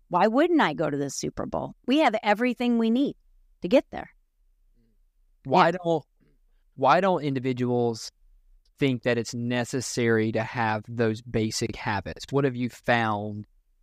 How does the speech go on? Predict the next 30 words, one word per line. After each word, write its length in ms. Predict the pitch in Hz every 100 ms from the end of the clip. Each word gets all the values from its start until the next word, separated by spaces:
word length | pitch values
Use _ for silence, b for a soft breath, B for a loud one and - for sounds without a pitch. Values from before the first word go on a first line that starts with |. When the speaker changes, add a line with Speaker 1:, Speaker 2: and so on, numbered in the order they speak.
| _ _
Speaker 2:
in 200 | - 120
your 340 | 120 113 117 113
journey? 540 | 110 120 117 107 107
Why, 300 | 113 120 127
what 280 | 135 131 180
are 60 | 180
some 180 | 190
of 120 | 156 139
the 100 | 131
excuses? 840 | 120 - - 170 160 175 160 147
What 180 | 143 143
do 60 | 165
you 120 | 156
think 280 | - 135 135
that 280 | 127 113 110 _ _
happens 600 | - 143 127 120 127 117
when 140 | 123 113
that 220 | 110 104
comes 300 | - 117 110
up 200 | 110 107
over, 160 | 113 113
like, 160 | 110 -
they 140 | 135
don't 160 | 160 131
have 200 | 135 117
any 160 | 117
of 40 | 110
this 140 | 110
stuff 300 | - 120 107
into 220 | 113 113